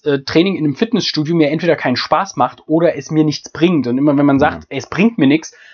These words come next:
Speaker 1: dann hat man natürlich irgendwo am Reißbrett so ein paar Outlines, wo man weiß, okay, das wollte ich eigentlich erreichen.
Speaker 2: Ja.
Speaker 1: Ähm, und ich bin immer noch der Meinung,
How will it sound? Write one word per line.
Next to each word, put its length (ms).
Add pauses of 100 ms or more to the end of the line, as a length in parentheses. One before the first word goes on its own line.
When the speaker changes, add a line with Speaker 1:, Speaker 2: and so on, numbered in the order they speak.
Speaker 1:
dann 140
hat 140
man 120
natürlich 300
irgendwo 360
am 180
Reißbrett 460
so 80
ein 80
paar 420 (160)
Outlines, 500
wo 40
man 160
weiß, 260
okay, 260
das 220
wollte 240
ich 160
eigentlich 320
erreichen. 540
Speaker 2:
Ja. 240 (320)
Speaker 1:
Ähm, 360
und 240
ich 140
bin 140
immer 120
noch 140
der 140
Meinung, 380